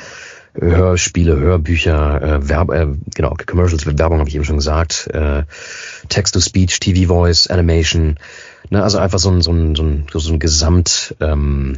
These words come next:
oder ein Preis für das, für das Gesamtschaffen. Ja, und, äh, beste, beste Synchro, glaub ich, ist, ähm,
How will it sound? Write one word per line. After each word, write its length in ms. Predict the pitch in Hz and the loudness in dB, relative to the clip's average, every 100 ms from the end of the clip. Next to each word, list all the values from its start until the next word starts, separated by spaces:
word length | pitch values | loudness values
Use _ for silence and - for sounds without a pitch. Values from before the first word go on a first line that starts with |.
| - | -4
oder 220 | 82 85 | 0 2
ein 60 | 82 | 2
Preis 300 | - 80 - | 0 0 0
für 80 | 78 | 0
das, 180 | 76 | 0
für 140 | - 80 | -2 -2
das 160 | 73 | -2
Gesamtschaffen. 1120 | - 73 82 90 - - - - 69 73 69 - - - - - - - - - _ _ - | 0 0 0 -2 -8 -10 -6 -4 -4 -4 -6 -8 -18 -20 -18 -16 -18 -20 -20 -20 _ _ -2
Ja, 240 | 120 73 - | 0 0 -2
und, 280 | 87 90 | 0 2
äh, 180 | 92 95 | 2 2
beste, 600 | 87 101 - 104 104 104 90 - | 2 0 2 2 4 2 0 -6
beste 240 | - 90 98 | -4 -2 0
Synchro, 500 | 80 95 113 - 107 | 0 2 0 0 -2
glaub 260 | 95 98 | 0 0
ich, 240 | 107 - - | 0 -2 -2
ist, 580 | 92 - - - - - | -2 -2 -4 -10 -10 -8
ähm, 520 | 92 90 90 87 90 | 0 2 2 4 2